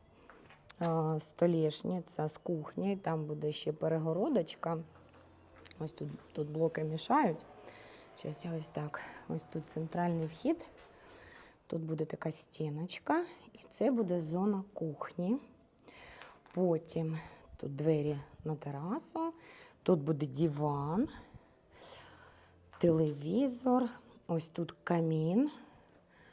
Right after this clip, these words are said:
Ну, прекрасно. Тут, <clears throat> я вже казала, а ось перестіночки. Це гардеробна,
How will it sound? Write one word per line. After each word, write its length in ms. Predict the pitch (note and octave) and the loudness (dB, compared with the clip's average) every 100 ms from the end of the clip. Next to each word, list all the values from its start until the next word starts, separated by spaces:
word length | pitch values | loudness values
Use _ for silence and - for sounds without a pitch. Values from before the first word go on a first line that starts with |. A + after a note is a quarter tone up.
| - - - - _ - | -20 -20 -20 -20 _ -6
Ну, 680 | D3 D3 D#3 F#3 A3+ B3+ A#3+ - - - - | -2 0 0 2 2 0 -4 -12 -20 -20 -20
прекрасно. 680 | - E3+ - D3+ C#3 - D#3 - - - - - - - - _ | -4 -2 0 -2 -4 -8 -8 -10 -18 -20 -20 -18 -20 -20 -20 _
Тут, 320 | - F3+ D#3 - - - | 0 0 0 -8 -18 -20
<clears throat> 200 | _ - F4+ C#4+ A#3+ | _ 12 12 12 12
я 140 | G3+ | 12
вже 140 | F#3 F3+ | 8 6
казала, 640 | F#3 F3 F3+ F3 F3 E3+ - - - | 4 8 10 10 8 4 -4 -20 0
а 100 | F#3 | 4
ось 200 | D#3+ D#3+ | 6 4
перестіночки. 960 | D#3+ E3+ E3 - E3+ D#3 D#3 - E3 D#3+ - - - | 2 2 2 2 2 2 -2 -4 -4 -4 -14 -20 -18
Це 140 | - F3 | -4 -2
гардеробна, 1040 | E3+ E3+ E3 E3+ E3 D#3+ D#3+ G#3 A3+ E4 | 0 -2 -2 0 0 0 -2 0 2 2